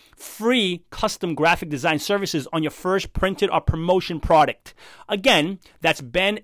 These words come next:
at graflix dot com, G R A F L I X,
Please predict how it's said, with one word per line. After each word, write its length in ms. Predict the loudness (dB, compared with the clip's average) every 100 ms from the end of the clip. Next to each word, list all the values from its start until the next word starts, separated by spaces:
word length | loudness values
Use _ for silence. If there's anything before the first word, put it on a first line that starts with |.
| 0
at 240 | 0 -2 -10
graflix 680 | -4 2 2 2 -2 -4 0
dot 220 | -2 0
com, 420 | 2 2 2 -4
G 280 | -6 -4 -2 0
R 240 | 0 0
A 300 | -2 -2 -2 -2
F 320 | -4 -4 -8 -4
L 260 | 2 2 2
I 240 | 2 2 2 -2
X, 400 | -4 -6 -14